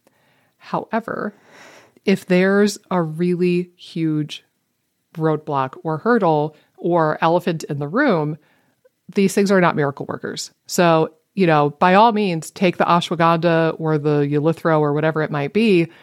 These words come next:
But if you're in a marriage that makes you miserable and you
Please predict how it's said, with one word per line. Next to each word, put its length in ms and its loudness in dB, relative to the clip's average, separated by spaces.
But 140 4
if 140 0
you're 180 4
in 80 4
a 40 2
marriage 520 0
that 160 -4
makes 240 -4
you 200 -2
miserable 1160 0
and 240 0
you 500 2